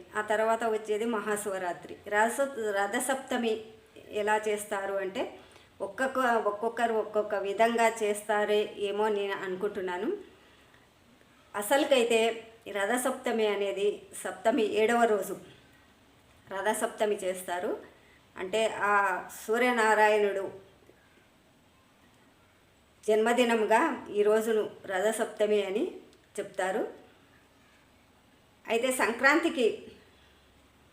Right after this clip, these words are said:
మనము భోగి, మకర సంక్రాంతి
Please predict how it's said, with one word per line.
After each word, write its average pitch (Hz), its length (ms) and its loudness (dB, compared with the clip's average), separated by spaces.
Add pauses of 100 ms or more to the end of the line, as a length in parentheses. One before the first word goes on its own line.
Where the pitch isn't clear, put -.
(1040)
మనము 214 340 2 (2000)
భోగి, 220 680 2 (500)
మకర 190 300 -2
సంక్రాంతి 208 800 0